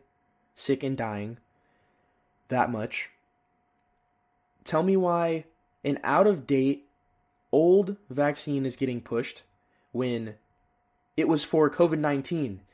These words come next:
It is now twenty twenty-one, and we are a couple variants past. Why are people getting forced to put an outdated vaccine into their body that doesn't prevent the spread?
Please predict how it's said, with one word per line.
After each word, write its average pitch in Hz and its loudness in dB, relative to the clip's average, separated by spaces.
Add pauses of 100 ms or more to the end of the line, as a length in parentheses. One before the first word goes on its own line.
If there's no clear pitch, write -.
(100)
It 143 2
is 156 0
now 160 0
twenty 160 -4
twenty-one, 156 -2 (280)
and 123 -6
we 139 4
are 131 2
a 127 -4
couple 185 2
variants 147 0
past. 139 -8
Why 127 2
are 156 0
people 139 -4
getting 131 -2
forced 113 -8
to - -16
put 117 -6
an 101 -10 (120)
outdated 131 -2
vaccine 110 -8
into 101 -10
their 101 -8
body 92 -10 (440)
that - 0
doesn't 196 2
prevent 123 -6 (560)
the 117 -10
spread? 113 -8